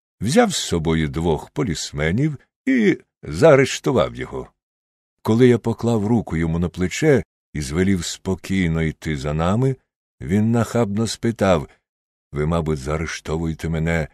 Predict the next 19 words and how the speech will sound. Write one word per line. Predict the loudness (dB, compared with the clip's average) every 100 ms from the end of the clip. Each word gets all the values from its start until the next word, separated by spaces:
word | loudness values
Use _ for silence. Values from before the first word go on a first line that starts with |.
| _ _ -14
за | -6 -4
причетність | -2 -6 -2 0 -2 -2 -4 -4 -6
до | -4 -2
вбивства | -2 -2 -2 -4 -8 -8 -8
того | -6 -6 -4
негідника | -4 -4 -4 -2 -4 -2
Дребера. | -2 0 0 -2 -6 -8 -12 _ _ _ _ _ _ _ _
А | -4
ми | 0 2
нічого | 2 2 0 -2 -2 -2 -4
йому | -2 -4 -6
про | -4 -4
вбивство | -2 -4 -4 -8 -4
не | 0 0
говорили, | 0 -2 -2 -6 -6 -6 -8 _ _ _ _ _
тому | 6 8 8
його | 6 4 2
слова | 0 0 0 0 -2 -4 _ _ _ 0
викликають | 4 4 4 2 2 2 4 2 0